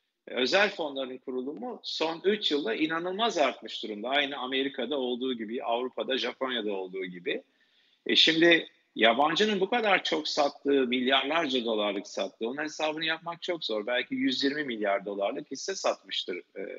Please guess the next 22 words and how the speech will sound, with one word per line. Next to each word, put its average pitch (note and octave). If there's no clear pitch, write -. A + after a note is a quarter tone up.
çıkmıştır -
o G2
kadarlık F#2+
büyüklükten. F#2+
Bu -
kadar G#3+
çok F#3+
büyük G3
bir C3
meblağ, A#2
e, A#2
biz G#3+
kendi D3
içimizde D#3+
karşıladık. G3+
Ama G#3
bir D#3+
noktadan D#3
sonra, G3
e, A#2+
o E3
şirketleri C#3